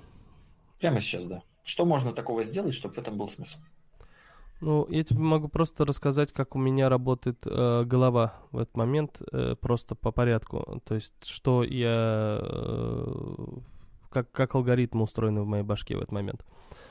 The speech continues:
Speaker 2: Например, э, типа, я выхожу с подкаста, щас мы, типа, снимаем со Стасом, слушаю голосовой от Стаса,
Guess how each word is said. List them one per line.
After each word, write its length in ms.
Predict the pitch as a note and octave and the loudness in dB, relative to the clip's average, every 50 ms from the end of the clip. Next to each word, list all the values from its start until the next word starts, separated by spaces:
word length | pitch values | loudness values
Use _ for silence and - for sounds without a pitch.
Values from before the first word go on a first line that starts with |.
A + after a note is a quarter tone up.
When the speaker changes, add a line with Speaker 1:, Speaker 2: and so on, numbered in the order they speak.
| - - - - - | -20 -20 -20 -16 -6
Speaker 2:
Например, 480 | - C3 A#2+ A#2 B2+ A#2+ A#2+ A2+ - - | -4 -2 0 0 2 2 2 2 0 -2
э, 440 | - - A#2+ A2+ A2 A2 A2 G#2+ G#2 - | -2 -2 0 0 0 0 0 0 -2 -4
типа, 240 | - A#2 A2+ - A#2 - | -6 -8 -6 -6 -6 -4
я 180 | A#2 A#2+ A#2+ A2+ | -2 -2 0 0
выхожу 340 | A2 - A#2 A2 A2+ G#2+ | 0 -2 -2 -2 -2 -2
с 60 | - - | -4 -6
подкаста, 540 | - - G#2 - - G#2+ - - - - | -6 -10 -8 -6 -6 -6 -6 -6 -10 -10
щас 300 | - - - A#2 - - | -8 -6 -6 -6 -6 -6
мы, 100 | - G#2 | -8 -10
типа, 200 | - - - - | -10 -10 -10 -10
снимаем 300 | A2+ - A2+ A2 A2 A2 | -8 -6 -6 -6 -6 -6
со 120 | - - A#2+ | -6 -8 -10
Стасом, 460 | - - F3+ F#3 - - F3 E3 D#3 | -6 -4 -4 -4 -2 -4 -4 -6 -6
слушаю 360 | - - B2+ A#2+ - - A#2 | -6 -8 -8 -6 -6 -6 -6
голосовой 420 | A2+ A2+ G#2+ - - A2+ A2 A2 G#2+ | -4 -4 -4 -4 -4 -4 -4 -2 -4
от 60 | - | -4
Стаса, 420 | - - D#3 E3 - - D3+ C#3 | -2 -2 -2 -2 -2 -2 -4 -4